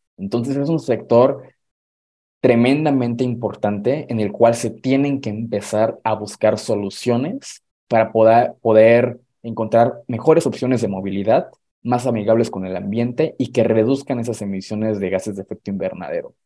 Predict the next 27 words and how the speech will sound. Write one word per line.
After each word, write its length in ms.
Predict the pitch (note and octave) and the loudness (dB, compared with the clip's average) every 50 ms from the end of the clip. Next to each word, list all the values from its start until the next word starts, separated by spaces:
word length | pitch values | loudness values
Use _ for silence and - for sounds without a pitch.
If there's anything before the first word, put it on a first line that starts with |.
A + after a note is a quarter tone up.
| _ _ _ _ _ _ _ _ _ _ | _ _ _ _ _ _ _ _ _ _
¿Cómo 260 | _ C#3+ D3 D3 C#3+ - | _ 4 4 4 4 4
podemos 520 | B2+ A#2+ A#2+ B2 B2+ C3 C3 C3 B2+ - - | 6 8 8 6 6 4 2 2 0 -4 -4
incentivar 920 | B2 A#2 A#2 A2+ A2+ G#2+ G#2+ G2+ G#2+ A2 G#2+ A2 A#2 B2+ A#2+ A#2+ - - _ _ _ _ _ _ | -2 -2 -2 0 -2 -4 -4 -4 -2 2 4 6 6 6 4 2 -4 -10 _ _ _ _ _ _
estos 260 | - - - C3 A#2+ | -10 -4 -4 -2 -2
nuevos 260 | B2 A#2+ B2+ B2 - | 2 2 2 2 2
proyectos? 580 | B2+ A2+ G2+ G#2 A2 A2+ A2 - - D3+ C#3+ - | -2 -2 0 2 2 0 0 0 -6 -8 -8 -6
Pues 160 | - A2 - | -10 -12 -8
justamente 560 | - A2 - - A#2+ A2+ A2 A2 A2+ A#2 B2+ | -8 -10 -4 -4 -2 -2 -2 -4 -2 -2 -2
los 180 | B2 A2+ G#2 A2+ | -2 -2 -2 -4
mercados 420 | G#2 G2+ G2+ - G#2+ A2 A2+ G#2+ | -6 -6 -2 0 2 2 2 0
de 80 | G#2 G2 | -4 -6
carbono 480 | - G2+ G2 G2 G#2+ A2 A2 G#2 - _ | -6 -6 -6 -4 -4 -4 -4 -6 -8 _
pueden 420 | _ B2+ C3 C3 C3+ C3+ C3+ B2+ A#2 | _ 2 4 4 6 4 4 2 -2
ser 320 | - - C#3 A2+ - - | 0 2 2 2 2 2
una 220 | - A2+ A2 G#2+ G#2+ | -4 -6 -4 -4 -6
alternativa. 680 | G#2 G2 - F#2+ - F#2+ F2+ F#2 _ F#2+ F2+ - - _ _ _ _ _ _ _ | -4 -4 -4 -6 -6 -8 -12 -10 _ -8 -8 -8 -12 _ _ _ _ _ _ _
Y 220 | A#2+ A#2+ A#2 A2+ | 0 2 4 4
les 140 | A2+ A#2 A2+ | 4 2 4
voy 120 | B2 C#3+ | 4 2
a 60 | - - | 4 4
platicar, 420 | D3 A#2+ - A2 - A2 G#2+ - | 0 -2 -4 -2 -4 -4 -4 -2
por 120 | - A#2+ | -4 -6
ejemplo, 420 | A2 - - G#2 G#2 G2+ G#2 A2+ A2 | -6 -4 -6 -8 -6 -4 -2 0 0
de, 200 | G#2 G2 F#2+ F#2 | 0 0 -2 -2
de 120 | G2 G#2 | -2 -2
un 120 | G#2+ A2+ A#2 | -2 -2 0
proyecto. 500 | C3 A#2+ A2 G#2+ G#2 G#2+ - - - | 0 0 2 0 0 -2 -10 -14 -14